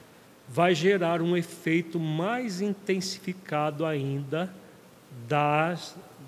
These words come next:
da, desses flocos luminosos. Vejamos nesse parágrafo que já André Luiz diz: "Os flocos leves desapareciam ao tocar-nos,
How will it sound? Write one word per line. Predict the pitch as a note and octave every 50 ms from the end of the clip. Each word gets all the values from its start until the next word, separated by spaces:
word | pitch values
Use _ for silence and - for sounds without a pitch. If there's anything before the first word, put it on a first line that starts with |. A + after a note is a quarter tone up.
| B2+ A#2 A#2
da, | D3 D3+ D3+ D#3
desses | C#3+ B2+ D#3+ D#3+ - - - F3 -
flocos | - - - D3 D#3 D3+ D#3+ F3 E3+ - D#3+ D3 C3+
luminosos. | C#3+ D3 D3+ E3 F3 D#3 C3+ A#2 A2+ A2 G#2+ G#2 A#2 A#2 - - - - - - - - - - - - - - - - - - - - - - - - - - -
Vejamos | D3+ D#3+ C3 C3+ E3 F3+ F#3 F#3+ F#3+ F3+ - - - - - - - - -
nesse | C#3+ C#3+ E3 F3+ F3 - -
parágrafo | E3+ - F#3 F3 E3 D#3 D3+ D#3 D#3+ D#3+ E3+ E3 - - F3+
que | C#3+ - F3+
já | D#3 D3 F#3+ F#3+ F3 D#3+
André | D#3 D#3 D#3 D#3+ E3+ E3+
Luiz | E3 F3 F3+ F3+ E3 -
diz: | - B2+ A#2+ G#2 - - - - - - - - - - - - - - - - - -
"Os | - G#3+ G#3 - -
flocos | - - - - F#3+ G#3 A#3+ C4 C#4 C4 - - - F3 D#3 B2+
leves | C3 C#3 D3 D3 D3 D3+ D#3+ E3+ F3 E3 - C#3 C3+ B2 - - - - - - - - - - - - - - - - -
desapareciam | - C3 A#2+ G3+ A3 G3 E3+ A3 A3 A3 G#3+ - G#3+ A3 A3+ A#3 G#3+ - - - - - E3+ F3 F3+ G3 G3+ G#3+
ao | G#3+ G#3
tocar-nos, | G#3 - - A#3 A#3 - - - - - D#3 D#3+ D#3+ D#3 D#3 D3+ C#3+ C#3 C3 B2+ - - - -